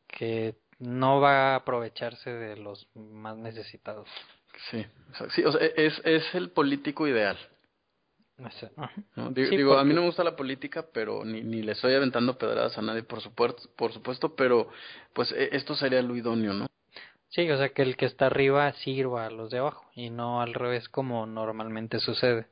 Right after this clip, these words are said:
Speaker 1: que se aprovecha el que está arriba de todos los de abajo.
Speaker 2: Exacto.
Speaker 1: Y bueno, versículo veinticuatro, "Y obedeció Moisés la voz de su suegro,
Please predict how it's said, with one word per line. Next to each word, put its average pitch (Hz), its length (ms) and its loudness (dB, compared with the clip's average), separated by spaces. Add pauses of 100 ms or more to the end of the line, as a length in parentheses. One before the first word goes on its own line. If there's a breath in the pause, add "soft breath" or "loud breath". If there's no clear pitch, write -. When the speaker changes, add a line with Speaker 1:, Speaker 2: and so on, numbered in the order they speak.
(360)
Speaker 1:
que 113 100 -4
se - 140 -4
aprovecha 113 540 0
el 117 200 -2
que - 80 0
está 120 180 0
arriba 123 360 2
de 110 180 0 (320)
todos 110 180 2
los 110 180 -4
de 110 60 2
abajo. 117 240 0
Speaker 2:
Exacto. 101 360 -6 (1500 loud breath)
Speaker 1:
Y 151 280 4
bueno, 127 240 4
versículo 135 360 4
veinticuatro, 156 600 6
"Y 143 80 8
obedeció 131 440 4
Moisés 143 380 2
la 135 120 2
voz 127 180 0
de 139 80 -2
su 127 140 -10
suegro, 151 460 -2